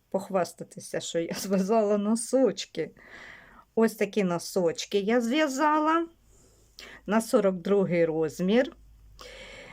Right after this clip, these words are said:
Уже нічого не придумувала дизайнерського, тому що потрібні носочки сину. Ось, в'язала я із, е,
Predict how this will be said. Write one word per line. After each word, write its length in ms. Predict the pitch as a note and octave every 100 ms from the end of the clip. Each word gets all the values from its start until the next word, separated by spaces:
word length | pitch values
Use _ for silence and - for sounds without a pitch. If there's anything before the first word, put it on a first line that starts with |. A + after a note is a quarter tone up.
| - -
Уже 440 | - F3+ F#3 F#3 F#3+
нічого 460 | F#3+ G3 G#3 F3+
не 120 | F3+
придумувала 960 | F3 F3+ E3 F#3 G#3 B3 D4+ E4+ E4 E4+ E4+ - - - -
дизайнерського, 1300 | G#3+ G#3+ C#4+ A#3+ C4 C4+ B3+ B3 - - B3+ B3+ B3+ B3+ - - -
тому 260 | G3+ G3
що 360 | B3+ - C#4 B3+ C4 -
потрібні 480 | F#3+ F#3 G#3+ B3
носочки 720 | A3 F3+ F3 F3+ F#3+ - A3 G#3+ -
сину. 640 | - - - E3 D#3 D3+ D3 - - - - - - -
Ось, 360 | G3+ F3 -
в'язала 580 | E3 G3+ F#3+ G#3 F#3 E3+
я 320 | E3 F3+ F3
із, 460 | F3 G3 G3 F3 F3
е, 520 | F#3+ F#3 F3+ F3 E3+